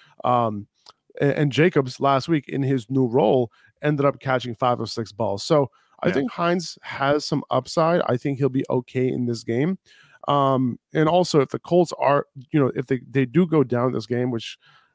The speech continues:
Speaker 1: you know, you never know with Denver's offense, but they are playing in Denver. You know,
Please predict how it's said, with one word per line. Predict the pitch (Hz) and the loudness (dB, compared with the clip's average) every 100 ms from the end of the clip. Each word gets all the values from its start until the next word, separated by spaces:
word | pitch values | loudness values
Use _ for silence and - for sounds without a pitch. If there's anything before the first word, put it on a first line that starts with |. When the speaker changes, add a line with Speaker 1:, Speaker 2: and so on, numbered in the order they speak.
| _ _ | _ _
Speaker 1:
you | 151 | -2
know, | 120 139 | 0 0
you | 147 | 2
never | 165 139 | 4 4
know | 127 | 2
with | 123 | 0
Denver's | 120 123 117 | -2 -2 0
offense, | 110 123 143 165 - - | 0 0 -2 -4 -8 -12
but | - 120 | -8 -2
they | |
are | 123 135 | 0 0
playing | 147 131 | 0 0
in | 127 | 2
Denver. | 123 117 120 117 - _ _ - | 0 0 0 0 -4 _ _ -2
You | 135 | 0
know, | 117 | 0